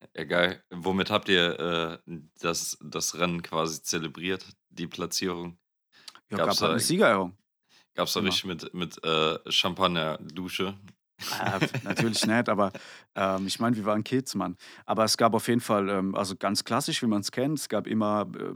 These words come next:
Speaker 2: nach jedem, nach jedem Rennen, ähm, äh, nach jeder Rennveranstaltung gab's dann eine Siegerehrung von allen Klassen mit Podesten, Pokalen, allem drum und dran. Und je nach Cup, den man gefahren ist, äh, gab's dann halt auch am Ende vom Jahr eine Cup-Siegerehrung,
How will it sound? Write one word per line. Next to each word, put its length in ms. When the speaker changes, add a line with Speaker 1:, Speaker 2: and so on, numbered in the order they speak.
Speaker 2:
nach 220
jedem, 380
nach 160
jedem 200
Rennen, 480
ähm, 640
äh, 240
nach 160
jeder 220
Rennveranstaltung 720
gab's 240
dann 100
eine 80
Siegerehrung 540
von 160
allen 220
Klassen 460
mit 160
Podesten, 520
Pokalen, 720
allem 220
drum 180
und 60
dran. 240
Und 220
je 80
nach 180
Cup, 320
den 120
man 100
gefahren 420
ist, 320
äh, 320
gab's 260
dann 120
halt 140
auch 100
am 100
Ende 200
vom 180
Jahr 400
eine 480
Cup-Siegerehrung, 960